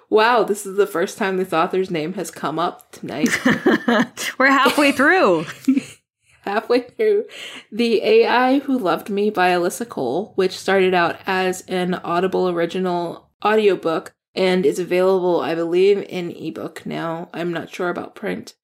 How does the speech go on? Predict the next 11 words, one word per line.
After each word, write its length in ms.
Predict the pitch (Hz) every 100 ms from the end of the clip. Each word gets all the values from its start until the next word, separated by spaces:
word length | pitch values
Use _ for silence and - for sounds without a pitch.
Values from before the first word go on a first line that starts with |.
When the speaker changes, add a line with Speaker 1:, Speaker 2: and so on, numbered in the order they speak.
| _
Speaker 1:
is 640 | - 202 190 190 180 - - _ -
a 640 | 202 196 196 190 175 - - -
perfectly 920 | - - 262 254 247 233 202 185 175
adorable, 840 | 135 170 165 170 160 131 151 - - _ _ -
uh, 220 | - -
future, 760 | - 226 214 214 202 175 170 - _ _
future 540 | - 208 202 202 185
Earth 600 | - 165 170 - - - _
science 520 | - - 180 170 180
fiction, 520 | - 160 - 175 160 160
science, 800 | - 170 160 156 - - -